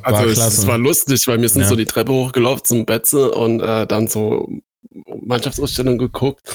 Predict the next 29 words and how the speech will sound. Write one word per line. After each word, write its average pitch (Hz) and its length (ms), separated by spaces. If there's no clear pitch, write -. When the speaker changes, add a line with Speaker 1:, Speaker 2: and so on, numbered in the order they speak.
Speaker 1:
Mhm. 110 360
Speaker 2:
<laughs> 151 420
Und 123 180
meine 113 400
Bekleidung 113 380
meinte 113 240
so, 110 180
"Oh, 294 160
Zielinski 247 480
spielt." 180 440
Ich - 80
so, 87 200
"What?" - 260
Und 127 140
neben 147 180
Speaker 1:
Ja, 165 120
Speaker 2:
dran 170 120
dann 160 160
Speaker 1:
genau. 139 140
Speaker 2:
so 135 60
auf 107 60
der 156 160
Speaker 1:
Ja, 131 160
Speaker 2:
Treppe 156 120
so 175 120
drei 151 200
Speaker 1:
ohne 151 80
Speaker 2:
Stück. 151 160
Speaker 1:
Scheiße. 120 220